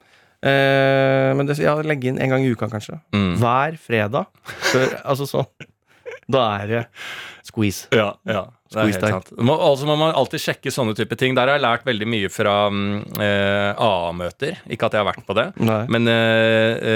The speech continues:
Speaker 2: eh, hvordan de, eh, opererer, ikke sant? Du, eh, eh, du tar tak i ting, eh, på, eh, morgenen,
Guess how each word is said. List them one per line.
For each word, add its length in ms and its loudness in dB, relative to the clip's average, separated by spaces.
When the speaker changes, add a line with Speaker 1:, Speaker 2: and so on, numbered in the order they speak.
Speaker 2:
eh, 40 2
hvordan 420 0
de, 380 -4
eh, 160 -2
opererer, 600 0
ikke 160 -6
sant? 320 -2
Du, 100 0
eh, 460 2
eh, 760 2
du 120 0
tar 260 -2
tak 480 -2
i 60 -2
ting, 520 -2
eh, 760 0
på, 240 0
eh, 560 2
morgenen, 400 -2